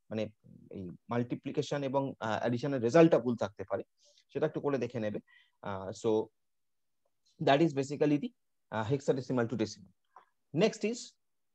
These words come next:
আহ, similarly আরো দেওয়া আছে এখানে, আহ, করে দেখবে, আহ, ওয়ান থ্রি, আহ, ওয়ান থ্রি এ, থার্টিন এফ,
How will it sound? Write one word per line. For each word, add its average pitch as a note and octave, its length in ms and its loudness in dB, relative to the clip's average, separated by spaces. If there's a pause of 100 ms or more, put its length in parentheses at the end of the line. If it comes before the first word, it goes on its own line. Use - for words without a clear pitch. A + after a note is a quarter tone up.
(1300)
আহ, A#2+ 180 -8
similarly F#3 460 6
আরো E3 180 8
দেওয়া D#3 240 6
আছে D#3 220 2
এখানে, D#3 200 -6 (360)
আহ, C3 140 -6
করে C#3 220 0
দেখবে, B2 320 -4 (360)
আহ, B2 160 2
ওয়ান C#3+ 200 2
থ্রি, D3 200 -2 (120)
আহ, B2+ 100 -2
ওয়ান B2+ 200 0
থ্রি C3+ 220 0
এ, A#2+ 160 4
থার্টিন C3 380 4
এফ, C3+ 140 0